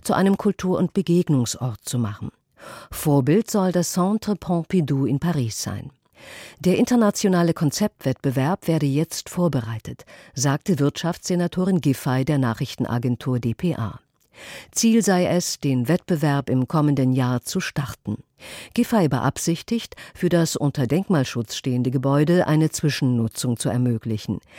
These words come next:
Es sei gut, die Türen des I C C für die Berlinerinnen und Berliner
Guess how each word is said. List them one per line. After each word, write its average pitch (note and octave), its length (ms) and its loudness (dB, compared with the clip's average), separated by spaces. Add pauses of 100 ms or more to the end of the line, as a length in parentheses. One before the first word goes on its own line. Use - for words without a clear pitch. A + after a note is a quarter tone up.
(300)
Es - 140 0
sei A3 160 2
gut, F3 440 0 (100)
die B2+ 100 -2
Türen G#3 480 2
des D#3 160 2
I E3 160 2
C D#3 240 0
C F3 320 0
für C#3+ 160 -4
die B2+ 80 0
Berlinerinnen E3 720 2
und A#2+ 180 -2
Berliner B2+ 560 2